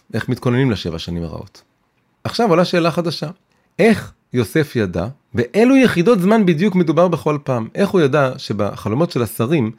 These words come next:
הסריגים והסלים הם דווקא רומזים לימים, ואילו הפרות והשיבולים בחלומות של פרעה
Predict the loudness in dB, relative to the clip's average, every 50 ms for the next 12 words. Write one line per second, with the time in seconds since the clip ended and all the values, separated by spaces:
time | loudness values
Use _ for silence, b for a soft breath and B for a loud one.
0 | b b b b b b b -8 -8 -6 -2 -2 0 2 2 2 2 0 0 0
1 | -2 -2 0 0 0 0 -2 -4 -4 -2 -2 -2 -2 -4 -6 -4 -4 -2 -2 0
2 | 0 0 0 0 0 -2 -2 -2 -4 -4 -4 -6 -8 -12 b b b b b b
3 | b b b b b -2 0 2 4 4 4 2 2 -2 -6 -14 _ _ _ -16
4 | -10 -6 -2 0 0 0 0 0 -2 -4 -4 -4 -4 -2 0 0 0 0 -2 -4
5 | -6 -8 -4 -2 0 0 0 0 -2 -4 -4 -4 -4 -4 -2 0 0 0 -2 -4